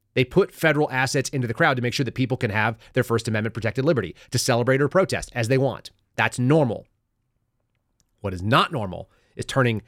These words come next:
cameras that would give you more information about the single most terroristic act that happened on that day and an F B I that is far too competent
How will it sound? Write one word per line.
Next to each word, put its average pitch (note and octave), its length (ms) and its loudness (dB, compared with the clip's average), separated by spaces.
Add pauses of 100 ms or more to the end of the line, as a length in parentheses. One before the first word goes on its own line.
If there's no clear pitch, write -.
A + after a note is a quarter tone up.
(140)
cameras D#3+ 440 2
that C3+ 100 0
would A#2 100 -4
give G#2 140 0
you G#2 80 -2
more D3+ 300 4
information A2 720 -2 (260)
about B2 240 0
the B2+ 60 0
single F3+ 300 2
most D3+ 240 0
terroristic C3+ 480 0
act G#2+ 200 -4
that B2 100 -4
happened A2+ 300 0
on A2+ 120 -2
that B2 180 0
day E2 280 -6 (160)
and B2 120 0
an A2+ 80 0
F C#3 160 0
B C#3 140 2
I F#2 280 0 (140)
that B2+ 120 2
is G#2+ 140 -2 (200)
far A3 200 4
too A#3 180 -4
competent A2 680 -6